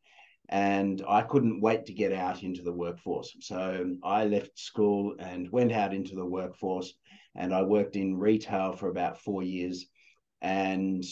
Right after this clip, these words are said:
that's where my real journey in life began, was probably when I left school. And then since then, I've had a, a very interesting time. Um, and then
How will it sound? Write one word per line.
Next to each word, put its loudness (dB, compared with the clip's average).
that's 0
where 6
my 4
real 4
journey -2
in -4
life -6
began, -6
was -12
probably 0
when -4
I -4
left -6
school. -8
And 0
then 6
since 4
then, 8
I've 2
had 0
a, 6
a -4
very 6
interesting 2
time. 0
Um, 6
and 6
then 6